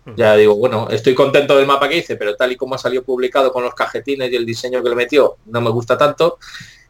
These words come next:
Speaker 2: La portada sí estoy contento con cómo quedó, pero no hay más. O sea, es un juego donde no hay más dibujo, <laughs> no hay,
Speaker 1: Ujú.
Speaker 2: no hay, no hay mucho más.
Speaker 1: Vale, vale, vale.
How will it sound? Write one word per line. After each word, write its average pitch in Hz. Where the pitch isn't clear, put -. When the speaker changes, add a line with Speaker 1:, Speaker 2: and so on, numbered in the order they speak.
Speaker 2:
La 135
portada 120
sí 117
estoy 113
contento 117
con 110
cómo 117
quedó, 135
pero 101
no 131
hay 131
más. 117
O 113
sea, 117
es 117
un 123
juego 131
donde 123
no 120
hay 123
más 120
dibujo, -
<laughs> -
no 160
hay, 147
Speaker 1:
Ujú. 156
Speaker 2:
no 135
hay, 127
no 127
hay 127
mucho 127
más. 143
Speaker 1:
Vale, 117
vale, 107
vale. 107